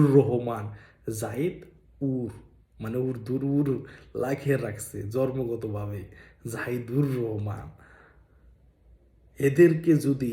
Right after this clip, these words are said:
এই বাটপারদের, এই পাকিস্তানি, এই পাকিস্তানের যারা কিট এখনো বাংলাদেশে রইছে,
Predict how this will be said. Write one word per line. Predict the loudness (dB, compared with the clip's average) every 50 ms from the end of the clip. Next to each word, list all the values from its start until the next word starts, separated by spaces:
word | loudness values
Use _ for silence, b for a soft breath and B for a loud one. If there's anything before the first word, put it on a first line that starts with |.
| 2 6
এই | 6 6 6
বাটপারদের, | 4 0 -6 -8 -8 -10 -10 -8 -8 -8 -6 -6 -4 -4 -2 -2
এই | -2 -2
পাকিস্তানি, | -4 -6 -10 -12 -8 -8 -8 -8 -8 -10 -14 -16 -12 -10 -6 -6 -4 -6 -6 -8 B B B B B B _ -10
এই | -8 -8 -8 -8 -10 -12 -12
পাকিস্তানের | -14 -8 -6 -6 -6 -4 -6 -8 -6 -6 -6 -4 -4
যারা | -4 -4 -4 -4 -6
কিট | -8 -6 -2 0 2 2 2 2 -2
এখনো | -4 -4 -6 -8 -6
বাংলাদেশে | -6 -4 -4 -4 -4 -4 -6 -8 -8 -8 -4
রইছে, | -2 -2 -2 -2 -4 -6